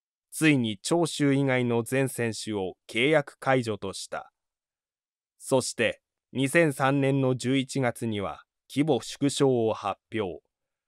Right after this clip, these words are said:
ダブルジェイはボロボロの状態になり、残っていたのは長州の意地と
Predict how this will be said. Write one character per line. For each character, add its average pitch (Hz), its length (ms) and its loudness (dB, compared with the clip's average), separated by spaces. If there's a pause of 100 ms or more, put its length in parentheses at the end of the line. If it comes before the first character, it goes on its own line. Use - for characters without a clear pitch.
(280)
ダ 120 140 4
ブ 143 120 4
ル 151 120 6
ジ 135 140 2
ェ 131 60 4
イ - 20 4
は 117 180 4
ボ 117 140 -2
ロ 147 140 4
ボ 156 100 4
ロ 151 100 4
の 147 160 4
状 135 220 2
態 127 240 -2
に 120 100 -2
な 117 160 0
り、 92 200 -8 (360)
残 120 280 0
っ 131 60 2
て 120 200 -2
い 117 100 -2
た 120 140 -2
の 104 160 -2
は 92 180 -6 (240)
長 170 220 4
州 139 320 2
の 123 200 2
意 120 100 0
地 123 140 -6
と 90 260 -8